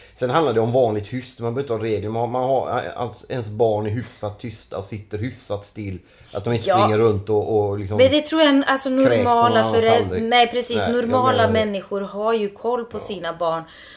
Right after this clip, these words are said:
Speaker 2: Och det är ju liksom ingenting. Och sen när det, alltså, nej, jag kan inte, jag, jag kan inte fatta vad som är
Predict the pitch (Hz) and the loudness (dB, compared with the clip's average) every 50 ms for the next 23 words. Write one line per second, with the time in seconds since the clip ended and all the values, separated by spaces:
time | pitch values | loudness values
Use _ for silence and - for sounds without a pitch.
0 | - - - - 190 202 220 220 226 247 240 - 247 247 254 254 233 202 185 180 | -20 -10 -4 -4 -2 0 0 0 -2 -4 -2 -4 -2 -2 -2 -2 -2 -4 -4 -4
1 | - 202 190 175 175 170 165 - - - - - 220 226 220 269 240 220 208 208 | -6 -6 -6 -6 -6 -8 -10 -16 -20 -20 -10 -6 -4 -2 0 0 0 0 0 0
2 | 208 202 208 208 208 - 214 202 208 208 202 202 202 - - - - - - 220 | 2 4 4 4 4 2 -2 -2 0 0 0 -2 -4 -8 -18 -20 -16 -12 -8 -4
3 | 214 214 214 220 - 262 262 254 - - - - 220 226 - 254 240 240 - - | -2 -2 -2 -2 -2 -4 -6 -6 -6 -6 -4 -2 -2 -2 -2 -4 -6 -6 -8 -8
4 | - 320 294 269 233 214 196 - 190 - - - - - _ _ _ _ _ - | -4 -2 0 0 -2 -4 -6 -8 -12 -14 -14 -20 -20 -20 _ _ _ _ _ -20
5 | - - - 233 226 233 - 202 190 190 190 185 - 202 - - - 240 254 247 | -16 -10 -8 -8 -8 -6 -6 -6 -4 -4 -4 -4 -6 -10 -8 -4 -2 -2 -2 -2